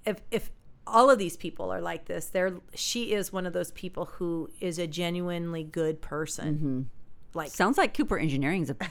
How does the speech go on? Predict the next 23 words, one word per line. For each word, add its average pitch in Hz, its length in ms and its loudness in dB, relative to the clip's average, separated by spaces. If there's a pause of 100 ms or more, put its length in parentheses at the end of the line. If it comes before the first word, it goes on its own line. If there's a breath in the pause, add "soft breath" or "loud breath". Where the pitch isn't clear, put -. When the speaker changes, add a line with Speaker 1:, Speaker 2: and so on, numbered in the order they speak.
(100)
Speaker 2:
good 170 160 4
place 165 240 4
to 151 100 -2
work. 156 360 2
My 147 120 0
goodness. 165 240 2
Speaker 1:
I 220 60 8
think, 285 360 0 (240 soft breath)
you 269 80 2
Speaker 2:
Are - 20 8
you 254 60 8
Speaker 1:
know, 233 120 8
the 160 100 2
Speaker 2:
hiring? 160 200 4
Speaker 1:
culture 277 300 6
that 233 120 4
we 208 120 0
have 208 480 6
there 170 360 2
is 180 400 -2
of 180 220 -2
people 196 360 -4
who 170 520 -2